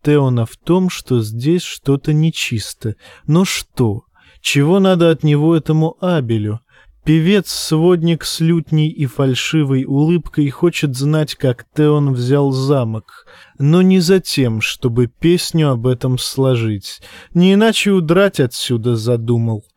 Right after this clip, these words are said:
Лорд Болтон спеленал Винтерфелл как хорошая нянька. Никто не входит и не выходит без его позволения.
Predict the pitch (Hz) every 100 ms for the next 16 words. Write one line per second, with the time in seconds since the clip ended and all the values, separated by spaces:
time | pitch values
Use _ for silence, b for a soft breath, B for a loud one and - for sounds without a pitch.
0 | b b 139 139 151 143 143 185 208 185
1 | 185 175 - - 170 185 202 190 160 165
2 | 151 143 127 - 165 147 147 123 - 131
3 | 135 139 - 147 147 156 143 110 - 113
4 | 101 b b b b b 151 147 - 147
5 | 139 123 - 180 185 175 165 - 170 165
6 | 160 156 151 - 196 131 107 - 123 127
7 | 117 127 131 120 - 117 120 147 139 113
8 | 104 101 196